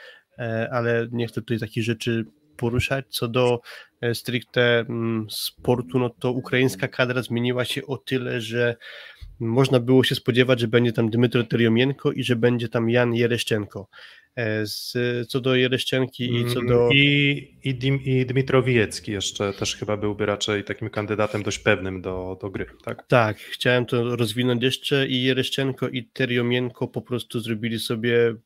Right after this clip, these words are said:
Speaker 1: wolne od kadry. E, rozmawiałem z oboma graczami i tak powiedzieli, a co do Wijeckiego, niestety kontuzja wyeliminowała go z grania w tym turnieju.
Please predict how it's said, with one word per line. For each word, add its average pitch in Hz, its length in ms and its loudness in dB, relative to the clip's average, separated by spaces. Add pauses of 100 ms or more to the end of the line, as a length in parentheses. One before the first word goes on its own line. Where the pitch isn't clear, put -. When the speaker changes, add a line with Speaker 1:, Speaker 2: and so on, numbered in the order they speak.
(120)
Speaker 1:
wolne 117 480 2
od 113 120 -2
kadry. 123 360 -2 (640)
E, 113 380 -4
rozmawiałem 120 520 -2
z - 80 -6
oboma 120 420 -2
graczami 117 720 -2
i 110 60 -8
tak 117 180 -4 (240)
powiedzieli, 117 760 0
a 117 240 0
co 131 220 -2
do 123 360 2
Wijeckiego, 120 840 -2
niestety 123 460 -4
kontuzja 120 560 -2
wyeliminowała 120 800 0
go 113 240 0
z 110 140 -12
grania 117 420 -2
w - 60 -16
tym 113 160 -10
turnieju. 120 520 -6